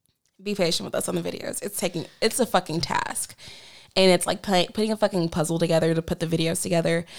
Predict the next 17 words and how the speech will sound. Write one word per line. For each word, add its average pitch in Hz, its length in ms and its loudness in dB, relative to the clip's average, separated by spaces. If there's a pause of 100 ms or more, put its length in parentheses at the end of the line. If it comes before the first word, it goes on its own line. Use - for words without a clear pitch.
(280)
And 160 460 2 (160)
I 196 100 2
don't 208 120 2
have 180 120 0
fucking 170 220 -4
time 160 180 -4
for 170 80 -6
that. 165 200 -2
My 190 80 4
mental 170 260 2
capacity 170 420 -4
is 165 140 -6
not 170 300 -4
that - 320 -6
right - 120 -4
now, 190 200 -2
okay? 190 320 -4